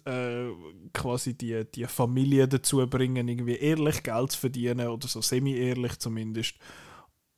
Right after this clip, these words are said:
Das ist alles so ein bisschen okay. Er ist stellenweise erstaunlich brutal, also so mit Blut und, und, äh, Schiessereien und so. Das kommt teilweise so ein bisschen out of nowhere. Also das ist dann etwas, wo so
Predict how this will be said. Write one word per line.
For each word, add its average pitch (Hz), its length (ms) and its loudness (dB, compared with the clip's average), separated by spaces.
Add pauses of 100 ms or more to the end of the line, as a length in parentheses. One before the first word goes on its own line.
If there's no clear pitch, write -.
(380)
Das - 160 -6
ist 123 160 -4
alles 135 240 -2
so 131 220 -2
ein - 120 -8
bisschen 131 180 0
okay. 135 500 0
Er 127 140 -2
ist - 260 0 (180)
stellenweise 127 680 2 (120)
erstaunlich 135 800 -2
brutal, 123 720 -4
also 123 200 -4
so 113 120 -4
mit 113 260 -8
Blut 139 400 0
und, 113 420 -2
und, 104 320 -8
äh, 104 800 -8
Schiessereien 117 840 -4
und 143 120 -6
so. 143 260 -2 (420)
Das - 160 -6
kommt 120 220 -2
teilweise 117 360 -2
so 120 140 -2
ein - 40 -10
bisschen 131 180 -2
out 120 220 -2
of 131 140 -2
nowhere. 147 480 2
Also 135 200 0
das 123 160 -2
ist 127 140 0
dann 127 120 4
etwas, 123 320 0
wo 117 100 0
so 113 300 0